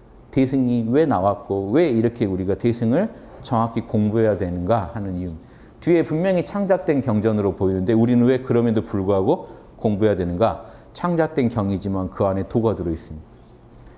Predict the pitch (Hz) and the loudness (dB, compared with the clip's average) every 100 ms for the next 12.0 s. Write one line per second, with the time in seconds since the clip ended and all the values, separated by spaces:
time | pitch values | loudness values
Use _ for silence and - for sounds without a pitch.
0 | - - - 113 123 120 - 147 147 165 | -20 -20 -8 -2 0 0 0 2 0 -2
1 | 160 165 139 127 120 127 120 - 180 165 | -8 -6 -6 -6 -2 2 2 0 0 0
2 | 143 107 90 98 80 - - - - - | 2 0 0 -4 -8 -16 -20 -20 -20 -20
3 | - - - 117 147 139 143 139 165 185 | -20 -20 -12 -2 2 2 2 0 2 2
4 | 147 165 160 151 127 139 135 - 139 139 | 2 0 0 4 4 2 0 -2 -2 -2
5 | 143 147 120 98 107 107 123 131 - - | 0 2 2 2 2 0 -2 -6 -10 -20
6 | - - - - 180 240 214 185 180 160 | -20 -14 -14 0 2 4 2 2 4 2
7 | 165 156 120 104 113 95 85 - - - | 2 2 2 2 2 -2 -8 -16 -20 -20
8 | - - - - - 160 160 240 262 247 | -20 -20 -20 -16 -4 -2 -2 0 0 4
9 | 214 135 151 170 226 262 240 202 185 165 | 4 4 4 2 0 2 2 2 2 0
10 | 139 120 156 160 151 135 147 156 135 143 | -2 0 -2 0 0 0 2 0 0 -2
11 | 120 107 117 117 113 117 127 127 123 | 2 2 2 -2 0 2 2 2 0